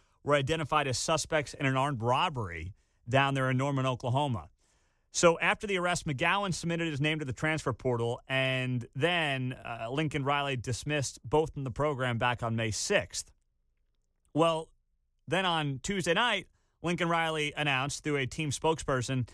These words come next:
that Henderson had been dismissed from the team as well, saying in a statement,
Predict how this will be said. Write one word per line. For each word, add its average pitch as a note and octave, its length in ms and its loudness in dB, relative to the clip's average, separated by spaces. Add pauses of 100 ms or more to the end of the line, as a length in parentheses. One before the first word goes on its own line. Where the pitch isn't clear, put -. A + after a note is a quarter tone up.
(260)
that D#3 240 6 (140)
Henderson D3 600 0 (400)
had D3 220 4
been C3 220 2
dismissed A#2 400 -2
from B2 60 -2
the A#2 60 0
team A#2+ 220 0
as A2+ 100 0
well, C#3 340 2
saying D3 300 -2
in C#3+ 100 -2
a B2 80 0
statement, D#3+ 500 0